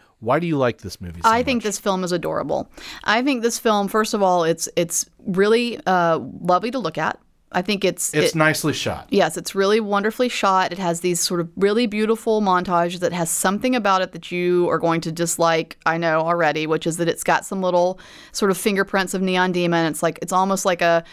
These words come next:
Speaker 2: it's almost like a teen Neon Demon in a way. There's a couple of moments that are just sort of pulled right out of that, which looks just spectacular on the big screen with the sort of neon bouncing in the,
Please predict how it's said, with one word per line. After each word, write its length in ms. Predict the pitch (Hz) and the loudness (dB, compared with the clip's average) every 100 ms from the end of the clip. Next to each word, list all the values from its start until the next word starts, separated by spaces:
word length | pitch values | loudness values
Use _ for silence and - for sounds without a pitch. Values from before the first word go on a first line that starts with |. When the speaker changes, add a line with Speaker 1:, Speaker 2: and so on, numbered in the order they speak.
| - - - | -20 -10 -4
Speaker 2:
it's 140 | 202 | 0
almost 240 | 240 254 | 2 2
like 140 | 226 202 | 0 2
a 200 | 180 170 170 | 2 0 -2
teen 380 | - 208 202 | -2 0 2
Neon 320 | 196 185 175 170 | 2 4 2 0
Demon 320 | 170 165 160 | 0 0 0
in 80 | 156 | 0
a 80 | |
way. 420 | 156 160 160 160 156 | 2 4 4 2 0
There's 220 | 156 - | -2 -4
a 100 | 170 | -6
couple 320 | 170 233 180 | -2 -2 0
of 60 | 170 | 0
moments 380 | 165 165 156 | 2 0 0
that 120 | 180 160 | 0 0
are 60 | |
just 420 | 151 165 - - | 0 0 -2 -4
sort 160 | - 175 | -4 -2
of 100 | 151 | -4
pulled 240 | - 180 170 | -2 0 2
right 160 | 165 | 2
out 160 | 160 160 | 2 0
of 60 | 160 | 2
that, 260 | 160 151 | 2 2
which 240 | 156 151 190 | -2 -4 -2
looks 340 | 170 - - | -2 -4 -8
just 360 | - 247 175 - | -2 0 0 -2
spectacular 720 | - - - 160 160 175 160 | -4 -6 -4 -4 -2 -2 0
on 100 | 160 | -2
the 80 | 160 | 0
big 180 | 160 151 | -2 -2
screen 480 | - 175 165 165 160 | -2 -2 0 0 0
with 140 | 156 | 0
the 120 | 165 170 | -2 -2
sort 200 | - 165 | -4 -2
of 80 | 165 | 0
neon 300 | 165 156 156 | 2 0 0
bouncing 400 | 156 - - 160 | 0 -2 -4 -6
in 120 | 160 | -4
the, 140 | 160 | -6